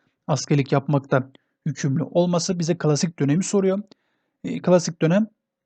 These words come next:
değerli arkadaşlarım, e, bin altı yüzlü yılların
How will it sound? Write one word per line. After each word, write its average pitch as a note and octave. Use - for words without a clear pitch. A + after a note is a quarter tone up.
değerli D3+
arkadaşlarım, D3
e, F3
bin F3+
altı F3
yüzlü E3
yılların E3+